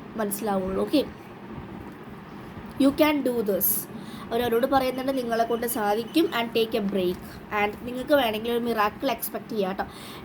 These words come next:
Expect a miracle and new beginnings. നിങ്ങളുടെ ജീവിതത്തിൽ പുതിയ ബിഗിനിങ്സും കൊണ്ട് അവർ വരുന്നുണ്ട്. Maybe നിങ്ങളടുത്ത് തന്നെ മീറ്റ് ചെയ്യാനോ കോൾസ് വരാനോ കമ്മ്യൂണിക്കേറ്റ് ചെയ്യാനോ ഒക്കെ ചാൻസസ് കാണിക്കുന്നുണ്ട്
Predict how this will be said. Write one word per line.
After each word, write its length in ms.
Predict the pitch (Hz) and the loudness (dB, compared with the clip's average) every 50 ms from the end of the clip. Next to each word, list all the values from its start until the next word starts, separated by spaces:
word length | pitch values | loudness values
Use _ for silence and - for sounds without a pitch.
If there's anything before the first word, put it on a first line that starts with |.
| 294 285 | 4 4
Expect 500 | 277 - - - - - 330 320 320 - 330 302 | 4 4 0 0 2 4 2 2 2 4 4 4
a 20 | 269 254 | 4 4
miracle 540 | 240 247 254 269 277 269 - - - 359 381 - - 233 | 2 2 2 2 2 0 -2 -4 -2 -2 -2 -2 -2 -2
and 100 | 226 220 220 220 226 | 0 0 0 0 0
new 120 | 233 247 262 269 269 226 202 | 0 0 2 2 2 2 0
beginnings. 380 | 226 196 202 214 202 196 196 - - | -2 -2 0 0 -2 -2 -2 -2 0
നിങ്ങളുടെ 200 | 214 214 214 208 | 4 4 4 4
ജീവിതത്തിൽ 360 | 214 220 220 220 220 226 269 | 4 4 4 4 4 2 0
പുതിയ 280 | 262 247 220 202 220 226 | 0 2 4 6 6 4
ബിഗിനിങ്സും 600 | 208 208 196 202 202 202 202 196 196 233 214 208 | 4 4 4 4 4 4 4 2 2 2 2 2
കൊണ്ട് 220 | 208 196 196 202 | 2 4 6 6
അവർ 180 | 196 202 202 202 | 6 6 6 6
വരുന്നുണ്ട്. 420 | 196 185 190 185 185 190 185 185 190 202 | 6 4 4 2 2 2 2 4 6 6
Maybe 260 | 208 214 214 269 269 | 6 6 4 2 2
നിങ്ങളടുത്ത് 500 | 269 247 254 254 240 226 220 - - 240 | 2 0 0 0 0 0 -2 -4 -4 -4
തന്നെ 180 | 233 226 226 233 | -4 -2 -2 -2
മീറ്റ് 260 | 233 226 214 202 202 | 0 0 0 0 2
ചെയ്യാനോ 460 | 208 208 196 190 190 190 196 202 190 - - - - - - - | 4 4 6 6 4 4 2 0 0 -2 -6 -12 -12 -12 -6 0
കോൾസ് 320 | - 220 220 220 220 202 240 | 2 4 6 6 4 4 2
വരാനോ 460 | 226 214 214 208 202 196 202 233 220 | 4 4 6 6 6 6 4 2 2
കമ്മ്യൂണിക്കേറ്റ് 680 | 196 - 202 202 214 220 220 226 - - 240 240 - | 0 0 0 0 0 0 -2 -2 -2 -2 -2 -2 0
ചെയ്യാനോ 240 | 233 220 214 220 233 | 0 2 2 0 0
ഒക്കെ 100 | 226 254 | -2 -4
ചാൻസസ് 520 | 247 - 247 220 208 202 202 - - - | -2 0 0 0 2 0 0 -2 -2 -2
കാണിക്കുന്നുണ്ട് 720 | 220 220 208 196 190 196 202 - 202 202 202 185 185 180 | 0 2 4 4 2 2 2 0 2 2 2 2 2 0